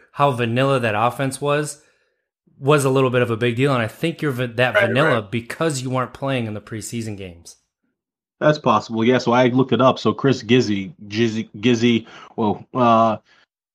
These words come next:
Speaker 2: is, I think, the, the strength and conditioning coach. And he was appointed in twenty nineteen, obviously, from LaFleur. And, uh, I wanna know if, like, just like you said, the, the, the, the conditioning,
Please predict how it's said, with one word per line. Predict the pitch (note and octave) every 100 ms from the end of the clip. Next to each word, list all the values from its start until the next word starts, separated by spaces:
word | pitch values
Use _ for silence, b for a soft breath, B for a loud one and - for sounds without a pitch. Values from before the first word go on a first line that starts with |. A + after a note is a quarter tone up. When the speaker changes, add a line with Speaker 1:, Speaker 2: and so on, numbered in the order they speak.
| _ _ -
Speaker 2:
is, | B2 A#2+ A2+
I | A2+
think, | C3 A#2+ G#2+
the, | A2 A2 G#2+ G#2 G2+ F#2 _ _ - - -
the | G#2+ A2+
strength | C3 A#2
and | A#2
conditioning | A2 G#2 A2 A2+ F#2+
coach. | F2+ F#2+ F2+ - - _ _ -
And | G2+
he | G2+ A#2
was | A#2
appointed | A#2 - G#2 G2+
in | G2+
twenty | F#2+ G#2
nineteen, | G2+ G2 - F#2+
obviously, | F#2+ F#2+ - G2
from | F#2+ G2 F#2+
LaFleur. | - G2 F#2+ F#2+ B B _ _ -
And, | G2+ G2 F#2
uh, | G2 F#2+ F#2 G2+ - _ _ _ _ _ _ _ _ _ _ _ _ _ _ _ _ _ _ _ _ _ _
I | A#2
wanna | A#2+ A#2+
know | A#2+
if, | A#2 -
like, | A2+
just | - -
like | G#2
you |
said, | G2+ C3 F2+ - _ _ - _
the, | G#2 G2 G2
the, | G2 F#2+ F#2+
the, | G2
the | F#2+
conditioning, | - G2+ A2+ - F2+ F2+